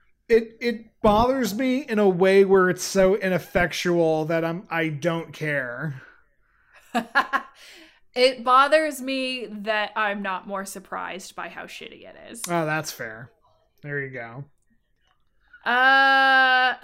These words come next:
Speaker 2: okay, Andy. Andy, okay.
Speaker 1: Okay.
Speaker 2: Is this cult?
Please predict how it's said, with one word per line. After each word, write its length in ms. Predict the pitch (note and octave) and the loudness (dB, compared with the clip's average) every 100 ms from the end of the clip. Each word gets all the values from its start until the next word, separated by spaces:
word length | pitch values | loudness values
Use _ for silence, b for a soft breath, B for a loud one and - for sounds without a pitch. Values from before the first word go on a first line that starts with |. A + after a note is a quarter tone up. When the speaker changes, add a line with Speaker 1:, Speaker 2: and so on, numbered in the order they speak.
| D#4 | -2
Speaker 2:
okay, 300 | F4 E4 - | 0 -4 -2
Andy. 600 | A3+ A#3 A#3+ C4+ - B3 | -4 -4 -6 -10 -14 -12
Andy, 280 | A#3+ B3 C#4+ | -10 -6 -6
okay. 440 | D#4 A3+ F3+ E3+ D#3 | -6 -6 -8 -6 -8
Speaker 1:
Okay. 320 | D3 D3 C#3+ D#3+ _ _ _ _ _ _ _ _ _ _ _ _ _ _ _ _ - | -6 -8 -8 -10 _ _ _ _ _ _ _ _ _ _ _ _ _ _ _ _ -8
Speaker 2:
Is 200 | A3+ A3+ | -8 -6
this 480 | A#3 G4+ D#5 - - | -6 -6 -6 -10 -18
cult? 800 | - D5+ D#5 D#5+ E5 _ - | -4 0 0 -2 -6 _ -20